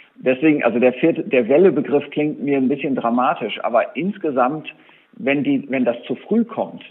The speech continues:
dann wird es eine Welle, weil die Krankheitsschwere dann noch nicht durch die Impfung so stark reduziert ist. Und da hat natürlich die Delta-Variante das absolute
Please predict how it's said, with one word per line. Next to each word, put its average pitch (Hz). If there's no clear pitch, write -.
dann 165
wird 147
es 202
eine 170
Welle, 180
weil 123
die 120
Krankheitsschwere 131
dann 113
noch 107
nicht 165
durch 123
die -
Impfung 107
so 107
stark 104
reduziert 110
ist. -
Und 107
da 110
hat -
natürlich 156
die 135
Delta-Variante 110
das 101
absolute 107